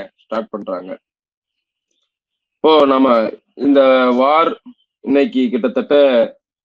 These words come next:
ஐந்து நாட்களாக இரவு பகலாக நடந்து கொண்டிருக்கிறது. இதனுடைய துவக்கம் நம்ம அந்த நேட்டோ அப்படிங்கிறதுல பாக்குறோம். நம்ம இந்த வார்ல என்னென்ன நடந்திருக்குங்கிறத பாக்குறதுக்கு முன்னாடி, இந்த நேட்டோ அப்படிங்கக்கூடிய கூட்டு படைகள் குறித்து நாம தெரிஞ்சுக்க வேண்டி இருக்கு.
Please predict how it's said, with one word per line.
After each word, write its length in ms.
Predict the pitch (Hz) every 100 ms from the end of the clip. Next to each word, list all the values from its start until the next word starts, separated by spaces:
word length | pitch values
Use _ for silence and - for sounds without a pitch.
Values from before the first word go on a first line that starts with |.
| _ _ -
ஐந்து 280 | 135 135
நாட்களாக 560 | 131 143 143 143 131 139 147 156 143 _ - _ _
இரவு 320 | 135 139 143
பகலாக 400 | 127 127 127 139
நடந்து 320 | 120 123 123
கொண்டிருக்கிறது. 640 | 127 113 107 - 98 98 151 - _ _ _ _ _ _ _ _
இதனுடைய 320 | 127 147 156 131
துவக்கம் 360 | 156 160 165
நம்ம 240 | 156 135 135
அந்த 180 | 123 117 107
நேட்டோ 340 | 110 123 127 120
அப்படிங்கிறதுல 600 | 107 110 107 104 107 113
பாக்குறோம். 420 | - 101 - 98 - _ _ -
நம்ம 140 | 127
இந்த 140 | 127 113
வார்ல 640 | 113 143 147 139 143 127
என்னென்ன 240 | 120 127
நடந்திருக்குங்கிறத 760 | 117 117 123 113 113 110 107 117
பாக்குறதுக்கு 400 | 113 120 107 107
முன்னாடி, 280 | 113 101 107 - _ _ _ _ _ _ _
இந்த 80 | 131
நேட்டோ 300 | 156 180 185
அப்படிங்கக்கூடிய 720 | 170 156 156 151 131 139 135 135 131 110
கூட்டு 280 | 104 139 135
படைகள் 420 | 113 123 135 127
குறித்து 440 | 110 107 101 120 117
நாம 220 | 110 107
தெரிஞ்சுக்க 360 | 101 107 107 104
வேண்டி 240 | 107 104
இருக்கு. 280 | 101 -